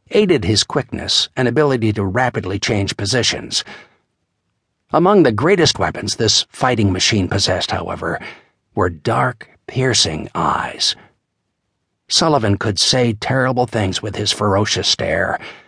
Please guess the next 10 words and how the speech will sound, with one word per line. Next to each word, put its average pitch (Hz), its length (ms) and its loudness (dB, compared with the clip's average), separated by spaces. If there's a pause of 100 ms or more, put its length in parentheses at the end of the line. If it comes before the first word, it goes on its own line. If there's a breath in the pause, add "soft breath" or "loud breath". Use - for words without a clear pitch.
(160 loud breath)
which 143 200 0
often 113 320 2
crushed 117 300 0
opponents 104 440 0
before 107 340 0
he 104 120 2
ever 104 160 0
threw 101 240 -2
a 101 80 -2
punch. - 480 -6